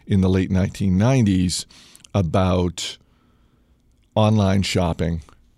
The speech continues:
and bricks and mortar retail. Now, I'm not, I'm not saying that any one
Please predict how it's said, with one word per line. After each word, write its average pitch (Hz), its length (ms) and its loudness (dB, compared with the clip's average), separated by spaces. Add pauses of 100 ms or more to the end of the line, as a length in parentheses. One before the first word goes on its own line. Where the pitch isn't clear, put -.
(260)
and 98 140 2
bricks - 260 -4
and 87 100 -2
mortar 82 280 -4
retail. 87 520 -10 (640)
Now, 92 140 0
I'm 98 80 2
not, 107 300 2 (560)
I'm 104 120 0
not 101 200 2 (160)
saying 104 420 0
that 92 240 -2 (160)
any 107 460 0 (180)
one 107 400 0